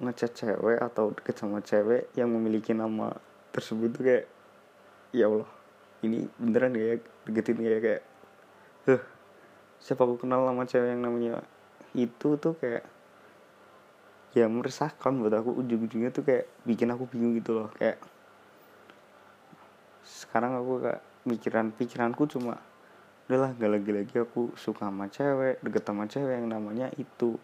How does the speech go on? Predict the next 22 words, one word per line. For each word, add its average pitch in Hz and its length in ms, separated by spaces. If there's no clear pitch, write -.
Cukup 120 320
kayak, - 240
mungkin 143 240
ini 156 80
karma 120 320
aku 117 240
ya, 113 80
karena 107 240
aku 139 160
masih 127 260
ngerasa 120 300
aku 131 160
masih 127 100
punya 120 160
tanggung 117 220
jawab 107 320
terhadap, 110 400
eh, 101 320
terhadap 104 400
cewek 104 240
yang 113 80
aku 113 100